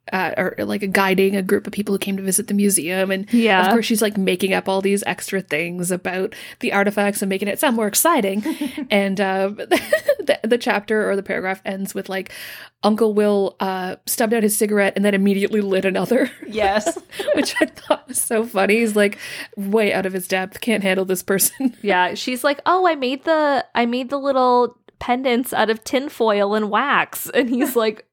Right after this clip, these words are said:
Speaker 2: "No,
Speaker 1: And now we're
Speaker 2: do
Speaker 1: selling them in the
Speaker 2: not
Speaker 1: gift
Speaker 2: do
Speaker 1: shop.
Speaker 2: that." <laughs>
Speaker 1: Yeah.
Speaker 3: I guess, like, I think I would have liked him as a character more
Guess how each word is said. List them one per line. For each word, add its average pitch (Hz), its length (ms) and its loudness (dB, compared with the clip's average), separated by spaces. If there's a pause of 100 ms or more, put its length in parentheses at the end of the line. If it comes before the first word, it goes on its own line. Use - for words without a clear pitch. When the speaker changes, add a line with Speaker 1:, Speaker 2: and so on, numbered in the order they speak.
(160)
Speaker 2:
"No, 214 500 4
Speaker 1:
And 269 100 2
now 311 100 0
we're 285 80 2
Speaker 2:
do 220 60 4
Speaker 1:
selling 240 220 4
them 214 80 2
in 214 60 4
the 240 60 4
Speaker 2:
not 262 100 4
Speaker 1:
gift 302 140 0
Speaker 2:
do 214 40 -4
Speaker 1:
shop. 202 400 -2
Speaker 2:
that." - 160 -4
<laughs> 320 100 0
Speaker 1:
Yeah. 277 240 -2 (680)
Speaker 3:
I 269 100 2
guess, 302 420 0 (100)
like, 285 200 0 (540)
I 240 120 2
think 320 220 -2
I 370 100 4
would 277 180 4
have 262 140 2
liked 185 380 0
him 202 140 -2
as 202 120 0
a 185 60 0
character 180 440 -2
more 170 580 -2